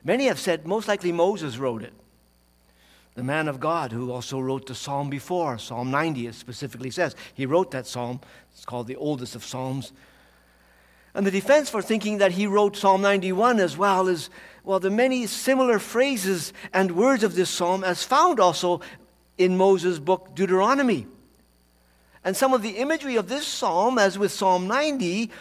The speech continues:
also reflects the dangers of journeying through a wilderness and living here in this fallen world with our fallen selves. But not given who is the human author, we should not think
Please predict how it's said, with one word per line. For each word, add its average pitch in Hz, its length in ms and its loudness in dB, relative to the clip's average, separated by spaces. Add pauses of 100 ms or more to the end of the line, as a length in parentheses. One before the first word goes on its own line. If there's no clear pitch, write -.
(100)
also 196 380 2
reflects 180 580 0
the 160 120 -2
dangers 143 680 0
of 117 180 -8
journeying 170 680 0 (160)
through 151 240 0
a 139 60 0
wilderness 135 1040 -2 (320)
and 131 140 -6
living 170 240 2
here 165 180 4
in 160 100 2
this 151 200 -2
fallen 151 580 -4 (160)
world 131 760 -8 (260)
with 143 120 -8
our 143 120 -2
fallen 156 600 -2 (140)
selves. 139 1000 -6 (1080)
But - 340 -4
not 233 320 -2
given 226 300 0
who 208 300 -4
is 226 260 -4 (420)
the 175 120 -8
human 190 280 0
author, 170 440 -4 (480)
we 202 100 -2
should 202 220 -6
not 262 400 -2
think 226 340 0